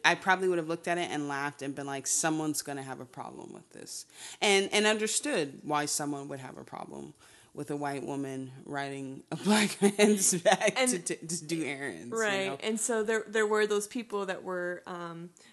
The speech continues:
Speaker 2: bringing that up, uh, via Twitter,
Speaker 1: Mm-hmm.
Speaker 2: saying that, you know, this is very reminiscent to,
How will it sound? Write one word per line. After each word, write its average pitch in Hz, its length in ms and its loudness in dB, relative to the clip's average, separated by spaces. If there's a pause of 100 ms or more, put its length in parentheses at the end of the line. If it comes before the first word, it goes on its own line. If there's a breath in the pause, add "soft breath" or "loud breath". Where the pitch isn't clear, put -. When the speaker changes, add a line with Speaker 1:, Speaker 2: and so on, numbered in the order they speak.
(160 loud breath)
Speaker 2:
bringing 202 220 -2
that 180 180 -6
up, 175 300 -6
uh, - 160 -14
via 180 280 -6
Twitter, 175 560 -4 (260 loud breath)
Speaker 1:
Mm-hmm. - 80 -16
Speaker 2:
saying 175 520 -6
that, 170 220 -8
you 185 100 -8
know, 170 140 -8
this 175 320 -6
is 180 80 -10
very 170 240 -6
reminiscent 170 800 -8 (160)
to, 170 500 -6